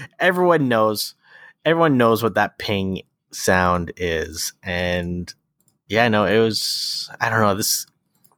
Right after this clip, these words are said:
maybe I'll give it a try, but it's not, I don't th-, see it being, I don't see this being, like, a huge, huge game on the Nintendo Switch.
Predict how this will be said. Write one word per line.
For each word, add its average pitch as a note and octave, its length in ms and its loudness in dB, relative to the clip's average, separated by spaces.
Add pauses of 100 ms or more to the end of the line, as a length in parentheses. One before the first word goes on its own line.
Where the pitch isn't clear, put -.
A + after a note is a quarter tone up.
(160)
maybe D3+ 260 4
I'll D3 100 4
give B2 160 2
it A2 80 0
a G2+ 40 -2
try, G2 420 2
but G#2 180 0
it's - 160 -4
not, A#2 260 2
I B2 100 2
don't C#3 180 -2
th-, - 140 -10
see - 340 0
it - 160 0
being, G2+ 500 -2 (1200)
I - 100 -4
don't A#2+ 100 0
see - 120 0
this C3 160 0
being, A2+ 220 0
like, G#2 160 0
a G2 60 0
huge, F#2+ 640 -4
huge F2+ 320 -6
game E2+ 300 -6
on E2 120 -12
the E2+ 80 -10
Nintendo F2 380 -10
Switch. - 440 -10